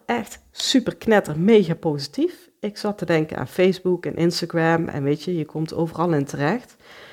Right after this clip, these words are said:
En de mensen die met enige regelmaat bij me rijden, die vol-, eh, volgen me natuurlijk daar.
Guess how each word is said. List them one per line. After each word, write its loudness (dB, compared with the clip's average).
En 4
de 2
mensen 2
die 2
met 0
enige 4
regelmaat 2
bij 0
me -2
rijden, 0
die -4
vol-, 0
eh, -2
volgen -2
me 4
natuurlijk 2
daar. -2